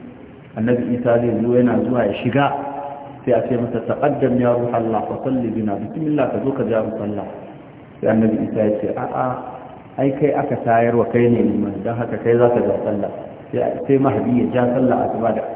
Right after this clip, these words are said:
Annabi Isa ya yi sallah a sahu a matsayin sa na mamu. Manzo Allah sama ya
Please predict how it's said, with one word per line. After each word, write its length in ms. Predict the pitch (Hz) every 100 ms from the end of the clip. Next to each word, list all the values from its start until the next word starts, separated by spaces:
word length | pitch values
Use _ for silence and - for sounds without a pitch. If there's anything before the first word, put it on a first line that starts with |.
| -
Annabi 400 | 120 151 135 135
Isa 160 | 139 127
ya 160 | 120
yi 20 | 127
sallah 320 | 131 147 139
a 120 | - -
sahu 240 | 151 151 151
a 80 | 131
matsayin 400 | 131 - 143 143
sa 80 | 139
na 100 | 123
mamu. 380 | 131 135 135 131 135 - - - - - - - - - - 101
Manzo 100 | 113
Allah 200 | 127 123
sama 180 | 123 117
ya 160 | 127